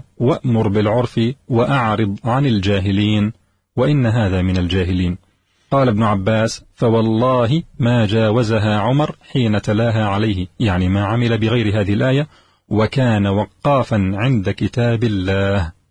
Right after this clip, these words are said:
آية من كتاب الله أطفأت غضب عمر ونهته عن الانتقام لنفسه. هل قلل ذلك من قيمة عمر رضي الله عنه، أم رفع قدره عند الله وعند الناس؟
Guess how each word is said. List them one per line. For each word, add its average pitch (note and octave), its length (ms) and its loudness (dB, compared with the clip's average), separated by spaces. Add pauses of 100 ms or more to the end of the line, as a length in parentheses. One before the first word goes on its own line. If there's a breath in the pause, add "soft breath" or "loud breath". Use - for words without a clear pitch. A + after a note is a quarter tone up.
(440)
آية D3+ 340 4
من A#2+ 240 2
كتاب C#3+ 380 0
الله C#3 400 0 (120)
أطفأت C3+ 520 -2
غضب B2+ 340 2
عمر F3+ 320 2 (260)
ونهته A#2 520 2
عن A#2+ 160 2
الانتقام A#2+ 600 0
لنفسه. G#2+ 500 0 (240 loud breath)
هل F3+ 180 2
قلل F#3 380 2
ذلك D3 340 0
من A#2+ 180 0
قيمة C3 360 0
عمر A2+ 500 0
رضي C3 240 0
الله A#2+ 340 0
عنه، C#3 240 0 (300 soft breath)
أم A2 240 2
رفع B2+ 380 0
قدره A2+ 480 0
عند A2 140 0
الله A2 340 0
وعند G#2 240 0
الناس؟ G2+ 400 -2